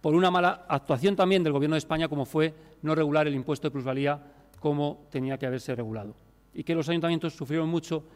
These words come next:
y ahora el Gobierno de España, también por una falta de financiación autonómica y local, pues intente remediar estos avatares con esta tasa de residuos. Al final, quien paga son los ciudadanos, por los que nosotros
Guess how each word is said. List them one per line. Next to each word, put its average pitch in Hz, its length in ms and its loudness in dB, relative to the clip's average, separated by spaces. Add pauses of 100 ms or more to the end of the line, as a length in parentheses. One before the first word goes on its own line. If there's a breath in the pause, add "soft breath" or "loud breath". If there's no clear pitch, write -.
(120)
y 139 80 -4
ahora 151 320 2
el 139 80 -8
Gobierno 131 280 0
de 147 40 0
España, 147 380 -2 (420 loud breath)
también 175 460 2
por 135 140 0
una 147 120 2
falta 156 380 0
de 156 320 2
financiación 131 420 -6
autonómica 143 380 -2
y 147 40 -2
local, 147 320 0 (540 loud breath)
pues 151 340 0 (180)
intente 151 440 0
remediar 143 540 0 (560 loud breath)
estos - 680 -2 (200)
avatares 139 640 0 (280 loud breath)
con 147 200 0
esta 139 200 -2
tasa 143 360 0
de 131 120 -2
residuos. 117 360 -4
Al 135 80 0
final, 165 420 -2
quien 135 160 -4
paga 156 180 2
son 147 140 -4
los 139 100 -6
ciudadanos, 151 460 0 (460 soft breath)
por 151 100 0
los 147 100 2
que 156 120 -2
nosotros 190 520 -2